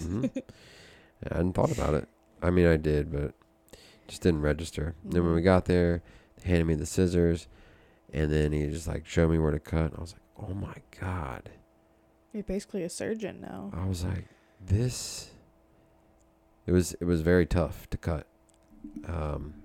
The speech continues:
Speaker 2: Yeah, I do remember you saying that. Like,
Speaker 1: yeah,
Speaker 2: the
Speaker 1: it was tough.
Speaker 2: texture
Speaker 1: It
Speaker 2: of
Speaker 1: was
Speaker 2: it
Speaker 1: like a
Speaker 2: was
Speaker 1: rubbery, but it was very tough and very, like, armored.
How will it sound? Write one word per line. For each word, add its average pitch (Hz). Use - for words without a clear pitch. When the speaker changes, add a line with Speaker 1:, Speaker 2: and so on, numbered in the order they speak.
Speaker 2:
Yeah, 202
I 180
do 185
remember 214
you 180
saying 123
that. -
Like, 160
Speaker 1:
yeah, 82
Speaker 2:
the -
Speaker 1:
it -
was 80
tough. 85
Speaker 2:
texture 80
Speaker 1:
It 78
Speaker 2:
of 73
Speaker 1:
was 78
Speaker 2:
it 80
Speaker 1:
like 80
a 78
Speaker 2:
was -
Speaker 1:
rubbery, 80
but 76
it -
was 76
very 82
tough -
and 80
very, 76
like, 67
armored. 73